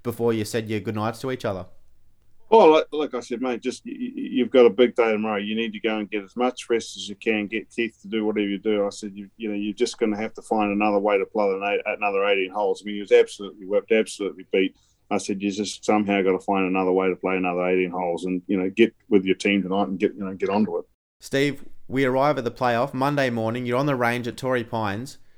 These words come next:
Speaker 1: and Rocco Mediate decides to, to rock up to the golf course wearing red and black, which is, you know,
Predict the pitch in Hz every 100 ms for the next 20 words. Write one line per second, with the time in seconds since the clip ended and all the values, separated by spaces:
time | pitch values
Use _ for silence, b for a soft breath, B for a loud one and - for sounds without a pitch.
0 | - 127 131 165 170 147 143 143 127 117
1 | 123 123 120 - 120 - - 120 147 147
2 | 135 113 113 117 120 - 110 113 117 123
3 | 120 117 117 139 131 117 127 113 127 -
4 | 117 - 135 117 123